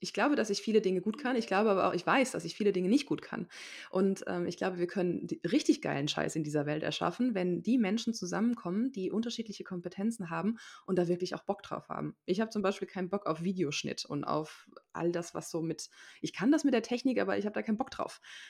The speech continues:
So, und es gibt andere Menschen, die haben da richtig Bock drauf, gerade Video und so. Ähm, da wäre ich ja total Banane, wenn ich das versuche, selber irgendwie zu machen und, äh, andere Menschen eigentlich Freude daran hätten.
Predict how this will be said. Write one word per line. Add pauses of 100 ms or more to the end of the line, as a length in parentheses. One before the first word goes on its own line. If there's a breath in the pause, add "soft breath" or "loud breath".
(120 loud breath)
So,
und
es
gibt
andere
Menschen,
die
haben
da
richtig
Bock
drauf,
gerade
Video
und
so. (440 loud breath)
Ähm, (280)
da
wäre
ich
ja
total
Banane,
wenn
ich
das
versuche,
selber
irgendwie
zu
machen
und,
äh,
andere
Menschen
eigentlich
Freude
daran
hätten.